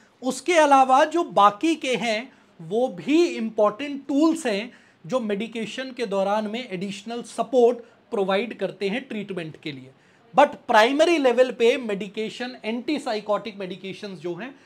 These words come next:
वो बहुत इंपॉर्टेंट है। Chronic alcoholism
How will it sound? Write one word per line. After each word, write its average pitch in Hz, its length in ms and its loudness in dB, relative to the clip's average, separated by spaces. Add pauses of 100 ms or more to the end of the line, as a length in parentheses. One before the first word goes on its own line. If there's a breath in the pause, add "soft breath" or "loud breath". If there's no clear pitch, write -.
(220 soft breath)
वो 214 180 0
बहुत 233 360 0
इंपॉर्टेंट 165 640 -8
है। - 120 -20 (3250)
Chronic 269 720 6
alcoholism 269 840 2